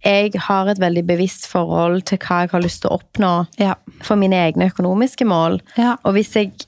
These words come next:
Speaker 1: er sammen med en person som ikke har satt seg noen type mål,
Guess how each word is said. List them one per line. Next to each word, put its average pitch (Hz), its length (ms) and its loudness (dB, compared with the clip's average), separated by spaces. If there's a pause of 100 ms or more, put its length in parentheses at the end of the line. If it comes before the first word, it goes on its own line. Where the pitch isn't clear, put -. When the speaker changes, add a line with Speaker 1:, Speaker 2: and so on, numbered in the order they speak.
Speaker 1:
er 202 80 2
sammen 208 380 2
med 202 140 4
en 196 60 2
person 196 420 2
som 196 160 -2 (100)
ikke - 320 0
har 196 60 0
satt - 280 -4
seg 220 180 0
noen 180 460 2
type 180 320 -2
mål, 196 460 2